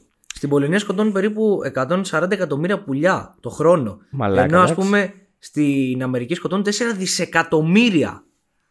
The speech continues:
Speaker 2: Μην το πας μακριά, ρε φίλε, εδώ έχει, είδες εσύ που ξέρεις που, που είμαστε εδώ τώρα.
Speaker 1: Ναι.
Speaker 2: Είδες ότι εδώ και εγώ και άλλοι στη γειτονιά ταΐζουμε τα γατιά. Και έχουμε πολλά γατιά. Είδες απ' έξω τώρα, περπατήσαμε, ήτανε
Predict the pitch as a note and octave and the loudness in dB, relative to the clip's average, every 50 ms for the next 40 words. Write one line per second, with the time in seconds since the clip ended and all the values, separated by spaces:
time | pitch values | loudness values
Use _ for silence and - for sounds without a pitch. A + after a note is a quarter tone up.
0 | _ _ _ - - - _ _ _ _ _ _ - G#4 G#4 A4+ G#4+ - G#4+ - | _ _ _ -20 -20 -20 _ _ _ _ _ _ 0 2 4 4 2 2 0 0
1 | - D4+ B3+ - F#3+ E3 C#3 B2 A#2+ B2 D3 D#3+ - G#3 G#3+ G3 F#3+ F#3 F#3 G3 | 2 0 2 4 6 8 8 8 8 6 4 2 0 0 2 2 4 4 4 4
2 | G3 F#3+ - - F#3+ G#3 - - F#3+ G#3+ G#3+ F3+ E3+ D#3+ - D3 - F3 F3 - | 2 2 0 0 -2 -2 -2 -2 -2 0 2 4 4 4 2 0 -4 -6 -8 -10
3 | - - - D3+ - - F3 E3+ D3+ - - D3 C3+ C3 B2 A#2+ A#2+ A#2 A#2 A#2 | -10 -10 -10 -4 2 4 6 6 6 4 0 0 0 2 2 2 2 2 0 -2
4 | A2+ - C3 C3 B2+ B2 A2+ G#2+ - - A2+ A2 A2 A2+ G#2+ - G#2 G#2+ B2 D3+ | -2 0 2 2 4 4 2 0 0 -2 -2 0 0 0 -2 0 0 0 0 0
5 | F#3 G3 E3+ A#2 F2+ - - - - A3 A3+ G#3+ G#3+ G3 F#3 F#3 F3 F3 G3 G3+ | 0 0 -2 -2 -4 -6 -8 -2 0 4 4 4 4 2 2 2 2 2 2 2
6 | G#3 - G#3+ G3 F3+ E3+ D#3+ D#3+ E3 F3+ F#3 F#3 - G3 F#3 F#3+ F3 D#3 D3+ - | 2 4 6 6 8 8 8 8 6 6 6 4 2 4 4 4 4 2 0 0
7 | D3 C3 B2+ A#2+ B2+ A#2+ A#2 C3+ D#3+ A3+ C#4+ C#4+ C#4+ - D4 C#4 B3+ A3+ F#3+ E3 | 0 0 2 2 2 2 2 2 0 0 -2 -2 -2 0 2 4 4 4 4 2
8 | C#3+ C3+ A#2 B2 A2+ A2 G#2+ - - G2+ A#2 - F3 - - G3+ F#3+ F#3 F3+ F3+ | 2 2 2 2 2 0 0 0 -2 -4 -2 -4 -4 -2 -2 0 2 2 4 4
9 | F3+ F3 C#3+ B2+ A2+ C3+ C3+ C3+ B2+ - - - - E3+ - - C#3 - D#3 D3+ | 4 4 2 2 0 0 0 0 0 -2 -4 -2 -2 -2 -4 -4 -2 2 4 4
10 | D3+ D3 F3+ D#3 - C#3 C3+ C3+ F3 F3+ - - F#3 F#3 F3 F3 F#3 F#3 F#3 F#3 | 4 4 0 0 0 0 0 0 -2 -6 -4 -4 -2 -2 -2 -2 -2 -2 -2 -2
11 | F#3 F#3 F#3 F3+ F3 F3 E3+ E3+ F3 | 0 0 0 0 0 -2 -2 -4 -6